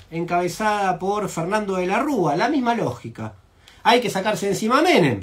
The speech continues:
Los años de oprobio y restauración con clima de fiesta obscena. Sí, ya sabemos que de la Rúa no es lo más, lo que más nos gusta, pero bueno, son elecciones especiales, son particulares, hay que terminar con la década infame y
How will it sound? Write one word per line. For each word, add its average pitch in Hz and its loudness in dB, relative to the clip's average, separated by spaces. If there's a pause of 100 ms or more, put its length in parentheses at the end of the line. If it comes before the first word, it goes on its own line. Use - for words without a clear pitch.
(640)
Los 160 0
años 208 2
de 180 6
oprobio 208 6
y 180 2
restauración 165 2
con 160 0
clima 190 -2
de 170 0
fiesta 185 -4
obscena. 143 -2 (960)
Sí, 262 0
ya 269 0
sabemos 240 4
que 160 0
de 165 2
la 170 4
Rúa 208 4
no 196 2
es 190 4
lo 170 4
más, 180 2
lo 139 -8
que 156 -4
más 185 4
nos 165 4
gusta, 208 0 (540)
pero 240 4
bueno, 240 4
son 247 2
elecciones 220 2
especiales, 156 2
son 208 -2
particulares, 165 2
hay 202 0
que 208 0
terminar 185 2
con 190 -2
la 165 2
década 180 0
infame 247 0
y 269 -2